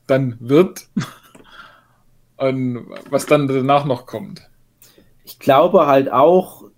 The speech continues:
Speaker 2: der, der eine Punkt, den du jetzt gerade auch nochmal angesprochen hast, mit diesem, äh,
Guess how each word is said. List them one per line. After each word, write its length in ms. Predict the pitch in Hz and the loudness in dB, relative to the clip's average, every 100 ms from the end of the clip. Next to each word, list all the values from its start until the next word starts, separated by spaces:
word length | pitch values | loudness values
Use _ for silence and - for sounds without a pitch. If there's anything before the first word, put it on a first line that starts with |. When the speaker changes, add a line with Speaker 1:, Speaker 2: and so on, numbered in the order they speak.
| - | -4
Speaker 2:
der, 260 | 139 131 - | -2 -2 -6
der 200 | 135 113 | -6 -2
eine 200 | 165 202 | 0 -2
Punkt, 360 | 202 196 202 | -2 -2 0
den 120 | 190 175 | -2 -4
du 60 | |
jetzt 180 | 175 - | -8 -6
gerade 200 | 165 160 | -6 -4
auch 80 | 156 | -6
nochmal 280 | 165 160 156 | -6 -6 -6
angesprochen 460 | 170 - 165 156 | -8 -8 -6 -4
hast, 260 | 151 151 - | -4 -6 -6
mit 220 | 127 - | -10 -8
diesem, 420 | 139 135 139 127 | -8 -6 -4 -2
äh, 140 | 123 | -2